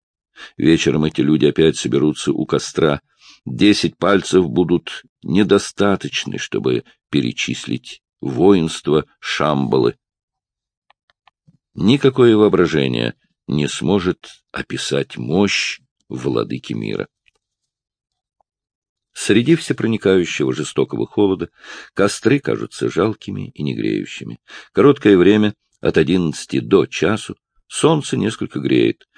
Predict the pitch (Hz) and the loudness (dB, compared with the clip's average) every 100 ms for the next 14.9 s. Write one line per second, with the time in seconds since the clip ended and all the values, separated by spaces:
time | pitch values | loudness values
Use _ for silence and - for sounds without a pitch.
0 | - - 95 107 110 113 - 98 - 98 | -20 -2 0 4 4 4 4 2 4 4
1 | 107 123 123 123 123 _ _ - 90 87 | 4 2 2 0 -2 _ _ 0 2 6
2 | 92 80 85 - 73 76 73 78 71 - | 4 4 2 2 2 2 4 4 4 0
3 | 76 67 - 78 82 87 67 55 - - | 0 0 -2 -2 2 2 0 -6 -8 -6
4 | 52 52 131 - - _ _ _ - 90 | -6 -2 -2 -4 -10 _ _ _ -2 0
5 | - 117 127 123 113 101 92 104 92 90 | 2 2 2 0 0 0 4 6 6 4
6 | - - 82 73 58 65 62 - 62 58 | 2 -2 0 0 2 2 2 0 -6 -2
7 | - - - 53 58 - 50 50 - 50 | 0 -2 -4 -2 -4 -4 -6 -4 -6 -8
8 | - - _ _ _ _ _ _ _ _ | -12 -20 _ _ _ _ _ _ _ _
9 | _ - 87 110 101 120 127 - 107 110 | _ -4 2 4 4 4 2 2 2 4
10 | 95 87 - 92 98 92 85 80 71 85 | 2 0 0 2 2 4 4 4 2 2
11 | 117 117 107 - - - - 87 92 82 | 2 0 -2 -4 -20 -16 -2 0 2 2
12 | 82 90 107 113 - - - _ 87 85 | 2 2 2 0 -8 -12 -14 _ -4 -2
13 | - 98 104 101 98 98 87 - 78 87 | 0 2 4 6 6 4 -4 -6 0 2
14 | 85 80 78 80 - 85 78 - | 4 2 2 -2 0 0 0 -6